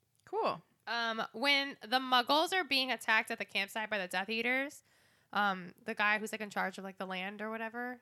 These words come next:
Speaker 2: you call those people, and his family are, like, up in the air.
Speaker 1: Oh, yeah, yeah.
Speaker 2: Um, so when that attack is happening, he runs, like, right into the action, and he's ready to defend them. I think it's, like, him and Charlie just, like, run straight in with Percy, I believe,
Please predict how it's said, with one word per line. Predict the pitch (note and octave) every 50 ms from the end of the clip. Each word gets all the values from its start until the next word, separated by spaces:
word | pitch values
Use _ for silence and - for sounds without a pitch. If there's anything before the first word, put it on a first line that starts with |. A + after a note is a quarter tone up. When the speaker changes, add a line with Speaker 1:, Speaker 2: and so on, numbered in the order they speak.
| _
Speaker 2:
you | - A#3+
call | - C4 B3 B3
those | C4 C4+
people, | - - C#4 - - E4 F4+ F4+ _ - - - - _ -
and | G#3+ G#3+
his | A#3 A3 -
family | - A3 G#3+ A3 A3 A3+ A3
are, | A3 G#3+
like, | G3+ G3+ - -
up | G3 G3+ - -
in | G#3 G3+
the | G3 - -
air. | F3 F#3 G3 G3+ A3 A#3
Speaker 1:
Oh, | - G#3+ G#3+ G#3+ A3
yeah, | G#3+ G#3 G3 G3 G3 G3
yeah. | G3 F#3 F#3+ F#3 F3 A3 B3 A#3+ A#3
Speaker 2:
Um, | A3 A3+ -
so | - - C#4
when | C4+ C4+
that | C#4 C#4+ D4
attack | D4+ - C#4+ C4+ C4 C4 C4
is | C4+ -
happening, | - - A3+ A3 A3 - A#3+ B3 B3+ C4 C4 B3+ A#3+
he | - - B3 B3 A#3+ A#3+ B3 B3 F#3+
runs, | G3+ G#3+ A3+ A#3 A#3 A#3 B3 B3+ B3+ C#4
like, | D4+ D4 D4 - -
right | F#3+ G#3 G#3 G#3+ A3+ A#3 G#3+ -
into | F#3+ A3 - A#3+ A3+
the | G#3 D#3+
action, | F3+ G3 G3+ - - B3+ C4 C4+
and | B3 A#3
he's | G3+ A#3 - G#3+
ready | G#3+ G#3+ A3 F#3+
to | G3+
defend | G3 G3+ F#3 - F#3 F#3 F#3
them. | E3+ E3+
I | F#3+ G3
think | G#3 C4+ C4+
it's, | D#4 -
like, | C#4+ - -
him | B3+ B3 A#3+
and | A3+ G#3
Charlie | - G#3+ G3+ G#3 G#3+ G#3+ G#3
just, | G#3 G#3 -
like, | G#3+ -
run | G#3 G#3 G3+ G#3 G3+
straight | - - - G#3 G#3+ A3 - -
in | G3 G3+ G3+ G#3
with | G3 F#3+ F#3 - _
Percy, | - G3 F#3+ F#3+ G3+ A3 A#3+ B3+ C#4 C4+ - - - - - D#4+ D#4+ E4+
I | F4 F4 F4+
believe, | F#4+ F#4+ G4 G#4+ A#4 B4+ C#5+